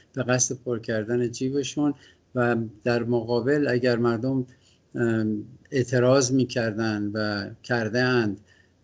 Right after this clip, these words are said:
اه، اونها رو به شدت سرکوب کرده، حتی از کشتنشون ابا ندارن. بنابراین این، ما چهل سال،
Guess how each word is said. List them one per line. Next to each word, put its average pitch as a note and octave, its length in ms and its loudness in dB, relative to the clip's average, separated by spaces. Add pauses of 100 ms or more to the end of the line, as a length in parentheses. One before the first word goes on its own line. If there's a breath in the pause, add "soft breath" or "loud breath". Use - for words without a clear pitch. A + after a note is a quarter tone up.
اه، A2 240 -2
اونها A#2+ 380 2
رو C3 100 4
به B2+ 100 0
شدت A#2+ 400 2
سرکوب A#2+ 540 -2
کرده، A#2 400 -2
حتی A2+ 260 -4
از A2 220 -4
کشتنشون A#2+ 640 -4
ابا A2+ 260 -4
ندارن. G#2+ 480 -4
بنابراین A#2+ 520 -4
این، C#3+ 180 2 (480 loud breath)
ما C3+ 300 2
چهل C3+ 400 2
سال، B2+ 580 4